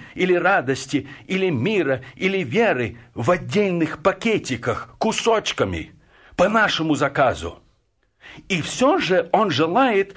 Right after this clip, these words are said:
чтобы всё это мы имели, и притом в обилии, а не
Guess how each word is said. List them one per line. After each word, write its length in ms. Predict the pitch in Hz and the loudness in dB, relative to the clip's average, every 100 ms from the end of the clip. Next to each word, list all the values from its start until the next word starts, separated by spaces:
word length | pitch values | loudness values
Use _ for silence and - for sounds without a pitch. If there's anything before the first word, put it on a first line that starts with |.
| - | -8
чтобы 380 | - - 170 160 | -4 0 0 0
всё 400 | - - 247 233 - | -2 0 0 2 0
это 400 | 226 220 208 - - | 0 2 0 -2 -8
мы 280 | 98 151 233 226 | 0 2 2 2
имели, 600 | 220 208 208 196 196 185 | -2 0 0 2 0 0
и 140 | - 190 | -4 -2
притом 380 | 185 185 185 170 | 0 2 2 4
в 60 | |
обилии, 580 | 170 127 180 131 110 95 - - - | 4 2 0 0 -2 -4 -6 -20 -2
а 100 | 147 | 0
не 280 | 143 143 - | 2 0 -2